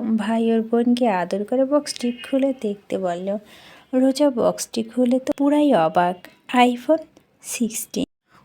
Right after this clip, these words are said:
"ও ভাইয়া, এটাই আমার জন্য।" রিয়ান, "না, পাশের বাসার ভাবির জন্য।"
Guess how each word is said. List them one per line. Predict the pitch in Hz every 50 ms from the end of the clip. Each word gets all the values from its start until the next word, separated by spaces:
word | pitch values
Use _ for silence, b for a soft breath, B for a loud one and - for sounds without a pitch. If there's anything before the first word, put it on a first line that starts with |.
| b -
"ও | 269 269 254 254 240
ভাইয়া, | 196 208 220 214 214 220 233 226 - - _ _ _ _ _ _ -
এটাই | 262 254 226 247 254 254 254
আমার | 240 220 214 208 202 185
জন্য।" | - 214 208 196 196 202 240 247 240 240 - - _ b b b b b b b b -
রিয়ান, | 262 240 233 247 262 277 285 285 226
"না, | 240 233 220 190
পাশের | 190 - 220 202 190 - - - 247 233
বাসার | 233 254 247 247 - 208 208 214 208
ভাবির | - - 226 214 196 202 196 190 -
জন্য।" | - 196 185 185 185 190